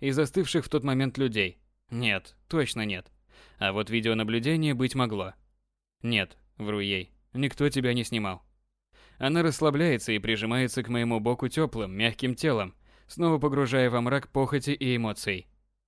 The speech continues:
Но в этой темноте луч разума всё-таки проблескивает, и я быстро вспоминаю номер тех, кому позвонить, чтобы решить проблему. С камерой разобрались быстро, просто изъяв через локальную сеть ресторана запись вчерашнего дня. Но вот ещё одно.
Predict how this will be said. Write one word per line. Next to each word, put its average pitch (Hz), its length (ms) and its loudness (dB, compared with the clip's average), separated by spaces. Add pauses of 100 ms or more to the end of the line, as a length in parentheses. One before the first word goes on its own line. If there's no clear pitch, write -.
(600)
Но 104 240 -2
в 104 60 -2
этой 143 240 2
темноте 135 560 2
луч 104 280 0
разума 139 420 2
всё-таки 127 380 0
проблескивает, 131 840 0 (140)
и 131 100 0
я 151 160 4
быстро 160 300 2
вспоминаю 139 500 0
номер 131 280 2
тех, 156 320 0
кому 107 260 -2
позвонить, 123 420 0
чтобы 107 300 -2
решить 107 280 -2
проблему. 123 500 0 (600)
С - 120 -12
камерой 127 400 4
разобрались 123 480 2
быстро, 131 440 -2 (360)
просто 117 420 2
изъяв 139 320 2
через 143 260 2
локальную 123 520 2
сеть 117 240 0
ресторана 120 580 2
запись 113 380 -2
вчерашнего 127 540 2
дня. 101 300 -2 (800)
Но 107 220 -2
вот 127 180 0
ещё 135 360 2
одно. 98 360 -2